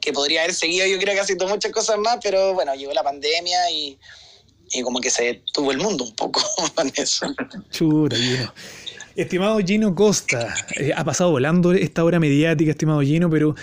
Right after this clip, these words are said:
Speaker 2: nos quedan ya algunas secciones para ya ir, eh, culminando con este podcast.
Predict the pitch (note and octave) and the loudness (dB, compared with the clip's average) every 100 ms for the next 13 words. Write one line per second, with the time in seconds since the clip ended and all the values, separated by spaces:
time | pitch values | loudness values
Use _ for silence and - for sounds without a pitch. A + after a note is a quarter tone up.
0 | - - - - E3+ F3+ E3+ F3 F3 F3+ | -10 -4 -2 2 4 4 4 4 4 2
1 | - D#3 - E3 E3 D#3 C#3+ D3 D3+ D3+ | 2 0 0 0 0 0 2 4 4 2
2 | C#3+ D3+ D#3 C3+ B2+ A#2 C#3 B2+ B2 D3+ | 2 2 2 2 0 0 0 0 2 2
3 | D#3+ D#3 D3+ D3 - - - - C3 C#3+ | 2 2 0 0 -6 -18 -8 -4 -2 0
4 | C3 D#3 - C3 A2 - | 2 2 0 -2 -2 -4